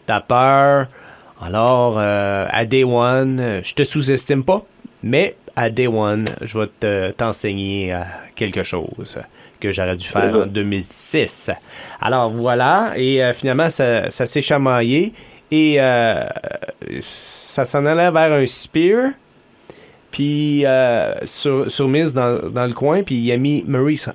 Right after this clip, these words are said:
Speaker 1: en devant. Et ça, ça n'a pas fait l'affaire de Maurice du tout.
Speaker 2: Non, ben, écoute, ce que moi, je comprends pas là-dedans, c'est que c'est pas la première fois que Miz fait ça, là,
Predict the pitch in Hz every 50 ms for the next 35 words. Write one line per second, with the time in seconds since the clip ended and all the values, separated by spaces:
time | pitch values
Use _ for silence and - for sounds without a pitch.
0 | _ - 120 110 107 101 113 107 101 110 104 104 104 _ _ _ _ _ - -
1 | - - - - - - - - - 113 117 113 110 107 - - - - 143 -
2 | 131 - 135 135 127 110 - 135 135 131 131 123 120 113 110 113 110 110 107 107
3 | 104 107 110 107 104 - - - - - _ _ - - 127 123 151 156 - 147
4 | 135 147 170 202 202 175 151 131 - 180 180 - - 175 156 180 190 - - -
5 | 175 156 143 135 139 135 131 151 151 139 127 147 170 180 - - 139 131 120 -
6 | 123 120 113 117 - - _ _ _ _ _ - - - 151 160 - 170 165 160
7 | 151 175 170 165 156 156 165 165 156 - - 143 135 139 160 165 170 165 147 127
8 | 117 113